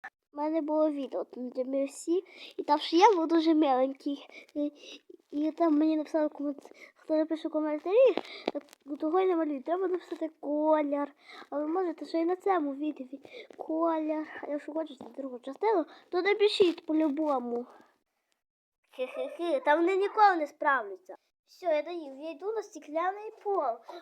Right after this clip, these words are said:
Оце дверка, оце стекляний пол. Зараз вийду і, і піду на... Цю третю ігру. Я думаю, що ця стекляшка. Якщо що, ми до тебе. Ви ти то,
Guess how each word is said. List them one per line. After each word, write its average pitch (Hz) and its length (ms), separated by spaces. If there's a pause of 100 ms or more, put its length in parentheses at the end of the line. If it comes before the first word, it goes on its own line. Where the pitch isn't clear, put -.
Оце 349 360
дверка, 302 420 (200)
оце 220 240
стекляний 285 600
пол. 381 200 (340)
Зараз 247 240
вийду 330 400
і, 302 200 (560)
і 330 240
піду 262 240
на... 226 260 (920)
Цю 311 440
третю 359 260
ігру. 311 340 (800)
Я 359 260
думаю, 254 400
що 339 160
ця 381 300
стекляшка. 311 1120 (580)
Якщо 277 240
що, 453 140 (140)
ми 440 100
до 480 100
тебе. 294 800 (300)
Ви 466 120
ти 480 260
то, 392 220